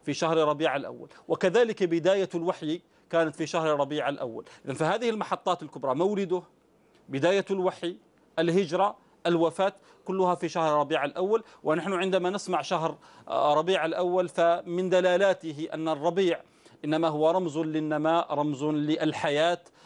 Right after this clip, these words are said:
رمز للجمال، رمز للخضرة، وكذلك دعوته صلى الله عليه وسلم، فكلها حياة وكلها جمال وكلها بهاء وكلها،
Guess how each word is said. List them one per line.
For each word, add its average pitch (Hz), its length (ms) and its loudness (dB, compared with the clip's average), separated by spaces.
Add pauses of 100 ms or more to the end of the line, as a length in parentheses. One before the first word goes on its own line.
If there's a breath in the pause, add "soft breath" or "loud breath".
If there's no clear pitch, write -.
(160 loud breath)
رمز 151 280 -2
للجمال، 156 880 2
رمز 147 280 -2
للخضرة، 151 720 -2
وكذلك 190 500 -2
دعوته 160 420 -4
صلى 151 180 -6
الله 143 200 0
عليه 127 160 -2
وسلم، 120 400 -8 (240 loud breath)
فكلها 165 440 2
حياة 156 440 -2
وكلها 151 640 -2 (220 loud breath)
جمال 156 360 0
وكلها 147 600 -4
بهاء 156 520 -2 (300 loud breath)
وكلها، 156 1120 2